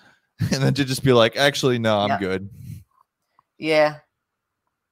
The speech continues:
Speaker 2: Yeah, Hitler felt the
Speaker 1: Honestly,
Speaker 2: same.
Speaker 1: honestly, <laughs> rare Franco W. <laughs>
Speaker 2: <laughs> I'm, I, well,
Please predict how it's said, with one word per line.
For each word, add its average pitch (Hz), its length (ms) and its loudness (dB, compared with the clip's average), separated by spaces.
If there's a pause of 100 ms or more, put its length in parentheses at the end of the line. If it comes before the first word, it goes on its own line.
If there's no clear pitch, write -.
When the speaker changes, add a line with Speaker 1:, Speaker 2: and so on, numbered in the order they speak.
(480)
Speaker 2:
Yeah, 120 220 -8
Hitler 117 320 -12
felt 117 180 -8
the 135 40 0
Speaker 1:
Honestly, 160 440 -4
Speaker 2:
same. 120 180 -20
Speaker 1:
honestly, 165 420 -2 (120)
<laughs> - 120 -8
rare 135 300 2
Franco 117 420 -4
W. 87 500 -14 (480)
<laughs> - 720 -20
Speaker 2:
<laughs> - 0 - (1200)
I'm, 226 600 -4 (100)
I, 202 380 -4
well, 196 440 -4